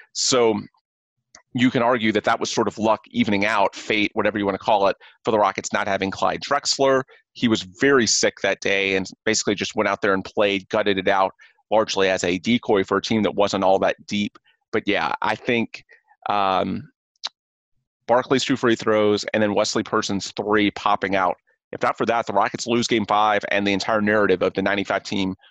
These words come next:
changes because, of course, it, they still had a nice series against the Jazz in round one, but if they lose four games to one against the Suns in round two,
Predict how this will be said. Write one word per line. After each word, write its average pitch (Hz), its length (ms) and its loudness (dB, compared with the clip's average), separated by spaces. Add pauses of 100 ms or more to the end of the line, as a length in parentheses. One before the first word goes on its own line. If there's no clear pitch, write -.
(220)
changes 120 400 0
because, - 240 -4
of - 80 -8
course, 120 220 0
it, 98 80 -8 (520)
they 147 80 2
still 196 180 2
had 147 80 4
a 123 40 2
nice 120 220 0
series 117 340 2
against 110 300 -2
the 110 60 -4
Jazz 110 440 2
in 101 300 0 (100)
round 104 260 0
one, 104 260 2
but 98 60 2
if 98 60 -2
they 110 120 0
lose 110 200 2
four 117 160 -2
games 104 200 -2
to 107 60 -8
one 101 160 0
against 95 200 -4
the - 80 -6
Suns 101 340 0
in 95 80 -2
round 95 320 -2
two, 95 280 -2